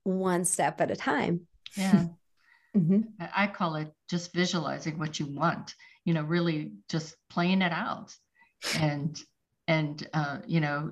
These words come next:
Speaker 2: it's just like whenever you do a speech, if you practice <laughs> it a couple times, when you actually do it, it's not so bad <laughs>
Speaker 1: It's
Speaker 2: that you
Speaker 1: true.
Speaker 2: practice.
Speaker 1: Yeah.
Speaker 2: So expand our awareness to gain more productivity,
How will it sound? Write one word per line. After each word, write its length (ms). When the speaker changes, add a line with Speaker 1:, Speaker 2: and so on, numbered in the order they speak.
Speaker 2:
it's 280
just 260
like 160
whenever 240
you 80
do 160
a 60
speech, 400
if 100
you 80
practice 560
<laughs> 0
it 220
a 120
couple 300
times, 320
when 160
you 80
actually 420
do 240
it, 140
it's 180
not 240
so 140
bad 200
<laughs> 320
Speaker 1:
It's 260
Speaker 2:
that 20
you 60
Speaker 1:
true. 340
Speaker 2:
practice. 200
Speaker 1:
Yeah. 380
Speaker 2:
So 260
expand 680
our 260
awareness 720
to 100
gain 480
more 320
productivity, 1160